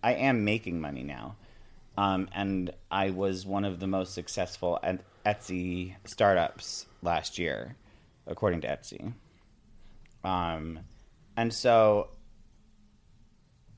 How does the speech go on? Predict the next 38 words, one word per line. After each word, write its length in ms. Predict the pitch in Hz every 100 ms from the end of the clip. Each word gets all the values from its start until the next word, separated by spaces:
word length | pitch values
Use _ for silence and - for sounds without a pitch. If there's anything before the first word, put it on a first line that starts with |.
| - - - -
uh, 120 | 95
now 340 | 131 120 127 156
I 80 | 117
have 160 | 127 110
a 60 |
lot 220 | 104 104
of 80 | 101
friends 340 | - 107 101 -
starting 280 | 107 101
to 40 | 90
ask 220 | 92 104
me, 100 | 113
"Are 80 | 98
you 140 | 107
gonna 160 | 107 110
even 260 | 90 110
go 120 | 95 92
back 300 | 90 95 -
to 80 | 139
theater, 360 | 135 143 160
or 120 | 147
are 40 | 107
you 120 | 104
just 200 | 104 -
gonna 140 | 107
keep 260 | 98 110 98
trying 200 | - 101
to 60 | 101
develop 520 | 95 95 95 92 -
this 140 | 82
brand 580 | - 101 107 101 92 85
and 140 | 90
do 160 | 92 90
this?" 300 | 98 101 -
And 100 | 98
I 40 |
was 140 | 92 95
like, 240 | 92 90